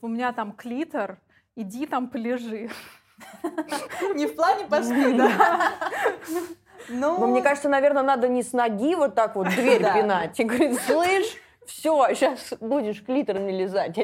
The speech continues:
Speaker 3: тебе щас расскажу, как оно». Нет? Ну, как-то по-другому же, наверное, как-то там, как прелюдия какая-то нужна.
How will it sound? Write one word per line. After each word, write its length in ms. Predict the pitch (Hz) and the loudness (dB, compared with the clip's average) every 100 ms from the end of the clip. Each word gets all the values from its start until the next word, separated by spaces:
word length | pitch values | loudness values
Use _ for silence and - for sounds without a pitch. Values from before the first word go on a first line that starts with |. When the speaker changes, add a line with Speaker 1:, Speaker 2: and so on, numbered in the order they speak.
| 208 | -4
Speaker 3:
тебе 100 | 220 | -2
щас 180 | 247 208 | -2 0
расскажу, 720 | 220 220 - 254 294 226 254 - 311 - | 0 -2 0 2 2 -2 -2 -6 -14 -14
как 340 | - 247 214 - | 0 2 2 0
оно». 360 | 170 165 156 - 226 202 - - 330 285 262 - 622 | -4 -4 -8 -10 -10 -10 -14 -14 -12 -8 -6 -4 0
Нет? 260 | 254 370 831 427 381 | 2 2 0 -8 -4
Ну, 120 | 233 240 | -2 2
как-то 260 | 254 - | 0 0
по-другому 560 | 247 226 247 269 349 294 | -2 0 2 2 2 0
же, 100 | 220 | 0
наверное, 340 | 214 208 202 | 0 0 0
как-то 300 | 190 190 - | -2 -2 -4
там, 360 | 196 190 175 170 | -2 0 -2 -6
как 600 | 220 214 220 226 196 190 | -4 -2 0 -2 -2 -4
прелюдия 540 | 233 240 226 330 277 226 | -2 0 2 2 2 2
какая-то 460 | 220 190 170 175 | 0 0 -2 -2
нужна. 420 | 165 160 160 143 | -4 -4 -6 -8